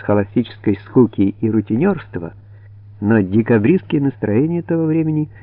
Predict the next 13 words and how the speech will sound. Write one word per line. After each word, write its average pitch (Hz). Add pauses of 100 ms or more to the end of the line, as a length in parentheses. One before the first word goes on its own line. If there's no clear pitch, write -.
(160)
не 98
обошли 120
стороной 127
провинциальный 104
городок. 98 (1600)
Первое 98 (340)
сохранившееся 104 (100)
сочинение 107
гимназиста 104
Гоголя – 85 (640)
Поэма 101 (140)
"Ганс 104 (480)
Кюхельгартен", 113